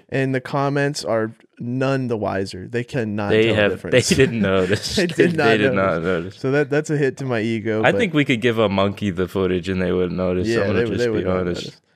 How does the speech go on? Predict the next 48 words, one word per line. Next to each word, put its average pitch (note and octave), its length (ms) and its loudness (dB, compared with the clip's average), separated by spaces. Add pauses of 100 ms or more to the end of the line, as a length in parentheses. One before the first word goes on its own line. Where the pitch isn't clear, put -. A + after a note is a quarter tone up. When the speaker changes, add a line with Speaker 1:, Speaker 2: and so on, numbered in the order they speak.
(440)
Speaker 1:
So, B2+ 420 0 (500)
not D#3+ 300 0
great D#3 260 0
for D#3 120 -8
my D3 180 0
self-esteem, D#3+ 720 -2
but A#2+ 340 -2
I'm A2+ 200 -6
very C3 340 0
proud B2 320 -2
of G2 80 -12
them, G#2 380 -4 (180)
of - 180 -8
the A2 80 -6
work A2 200 -2
Speaker 2:
Well, B3+ 100 -2
I A3 80 0
Speaker 1:
they've F3+ 180 2
Speaker 2:
mean, F#2 120 -2
Speaker 1:
put - 100 -4
in. - 120 -10
Speaker 2:
but, E3+ 260 0
I D#3+ 80 2
mean, E3 180 2
these D#3+ 260 -2
videos D3+ 400 2
aren't A#2 160 0
necessarily G#2+ 540 0
about, F#2+ 240 0
like, F2+ 220 0 (440)
editing A2 480 0
Speaker 1:
Editing, A#2 140 -2
yeah, A#2 40 0
Speaker 2:
prowess, F#2 540 2
Speaker 1:
I A2 60 -2
Speaker 2:
but, G#2 120 0
Speaker 1:
know, - 40 -2
Speaker 2:
like, A2 140 2
Speaker 1:
just F2+ 120 -12
Speaker 2:
the A2+ 120 2
consistency C3 1200 -2 (200)
is F#2 360 -6
nuts. F#2 580 -2
Speaker 1:
Yeah. - 100 -6
Speaker 2:
You B2 120 -2
did, A2+ 400 -2
like, G2+ 380 0
more A#2+ 480 0